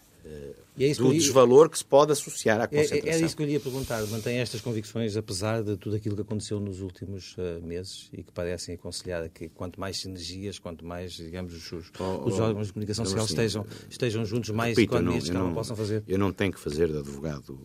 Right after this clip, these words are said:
Speaker 1: eh, do governo, nem me cabe fazê-lo. O que eu posso dizer é o seguinte. A concentração não é enquanto tal, e por isso o Conselho Regulador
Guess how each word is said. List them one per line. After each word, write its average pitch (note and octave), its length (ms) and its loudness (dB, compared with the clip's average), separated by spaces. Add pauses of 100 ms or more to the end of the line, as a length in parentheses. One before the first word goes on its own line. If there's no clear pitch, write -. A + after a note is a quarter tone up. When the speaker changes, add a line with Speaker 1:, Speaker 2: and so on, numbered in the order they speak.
Speaker 1:
eh, C#2 320 -16 (100)
do C#2+ 60 -12
governo, F#2 280 0
nem D#2+ 100 0
me C#2 40 -6
cabe - 220 -14
fazê-lo. - 320 -18 (160)
O - 280 -18
que - 80 -20
eu C#2+ 40 -8
posso - 260 -2
dizer G2 140 0
é F2+ 40 2
o D2+ 40 -2
seguinte. - 340 -14 (640)
A D#2 80 -6
concentração F2+ 920 0
não F#2 320 2
é G2+ 100 4
enquanto D#2 440 -4
tal, C2+ 260 -12 (200)
e D2+ 80 -10
por F2 200 -6
isso G#2+ 300 0
o - 60 -10
Conselho D#2 380 -6
Regulador D#2+ 420 -2